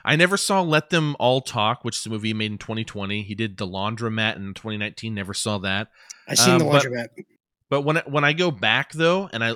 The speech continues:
Speaker 1: I look at the movies I have seen, which is pretty much most of the others, um,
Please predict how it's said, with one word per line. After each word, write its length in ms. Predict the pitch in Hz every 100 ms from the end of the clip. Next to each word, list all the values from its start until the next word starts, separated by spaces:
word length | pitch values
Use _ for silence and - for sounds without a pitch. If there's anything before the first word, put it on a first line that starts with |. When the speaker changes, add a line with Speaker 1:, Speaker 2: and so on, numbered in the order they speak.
| -
Speaker 1:
I 100 | 110
look 260 | 113 131 143
at 80 |
the 80 | 123
movies 260 | 131 120 101
I 40 |
have 200 | 90 117
seen, 180 | - 151
which 160 | 135 -
is 80 | 107
pretty 220 | - 156
much 300 | 139 - - _
most 440 | 101 107 120 - 127
of 140 | 104
the 120 | 107
others, 440 | 92 95 143 - - _ _ _ -
um, 500 | 110 117 120 117